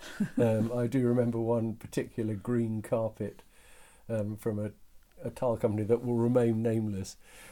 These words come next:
Speaker 2: which was jaw-droppingly horrible. Um,
Speaker 1: <laughs>
Speaker 2: but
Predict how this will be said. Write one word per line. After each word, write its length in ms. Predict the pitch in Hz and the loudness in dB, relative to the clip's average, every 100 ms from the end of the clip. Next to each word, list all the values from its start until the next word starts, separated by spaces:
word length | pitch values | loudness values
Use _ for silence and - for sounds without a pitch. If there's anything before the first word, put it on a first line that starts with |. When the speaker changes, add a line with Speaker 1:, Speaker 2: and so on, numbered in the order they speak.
| - | -2
Speaker 2:
which 240 | 127 131 | -2 0
was 160 | 127 113 | 0 0
jaw-droppingly 1120 | 95 80 131 139 127 110 120 117 - 98 98 | -2 -2 2 4 2 0 -2 -4 -2 -2 -2
horrible. 560 | - 113 110 101 101 101 - - - - 123 | 0 2 2 -2 -6 -10 -14 -20 -14 0 4
Um, 360 | 117 113 131 - - | 6 4 2 -2 -6
Speaker 1:
<laughs> 160 | 220 - | 0 6
Speaker 2:
but 320 | 139 - | 6 4